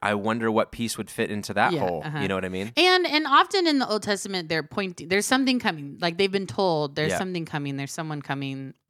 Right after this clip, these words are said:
Speaker 2: that's gonna fill this hole, that's gonna fill this void. Um, and so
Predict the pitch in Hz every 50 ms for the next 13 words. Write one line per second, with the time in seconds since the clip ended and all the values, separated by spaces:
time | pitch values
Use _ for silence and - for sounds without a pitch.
0 | _ _ _ 156 147 - - 160 147 139 - - - 147 143 139 127 123 120 -
1 | - - 131 123 127 123 131 127 - - - 127 127 120 - - 131 127 120 120
2 | 120 120 - - 131 123 120 120 117 117 120 - _ _ _ _ _ _ _ _
3 | _ - 151 139 131 127 123 127 139 214 - 156 147 - 147 131 123 127 135 151